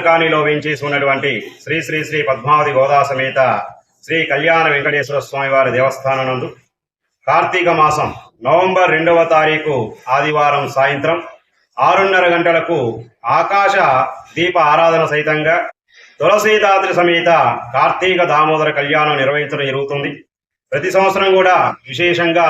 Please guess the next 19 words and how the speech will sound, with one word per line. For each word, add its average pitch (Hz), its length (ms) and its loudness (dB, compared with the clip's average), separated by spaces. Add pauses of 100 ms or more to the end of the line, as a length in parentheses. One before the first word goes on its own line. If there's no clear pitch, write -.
నిర్వహించుకోవడం 156 640 -2
జరుగుతుంది. 151 400 -2 (160)
ప్రతి 123 220 -8
సంవత్సరం 139 300 -4
వందలాదిగా 151 500 0
భక్తులు 165 280 -4 (640)
తులసీదాద్రి 196 720 2
సమేత 180 320 0
కార్తీక 170 440 0 (120)
దామోదర 165 300 2
కళ్యాణ 156 420 0
మహోత్సవంలో 165 580 0 (460)
మహిళాములు 165 500 2
అధిక 156 260 -2
సంఖ్యలో 165 300 0
అనుభవించుకొని 156 600 -2 (600)
స్వామివారి 196 520 2
అనుగ్రహానికి 170 600 2
పాత్రలవుతూ 147 500 -2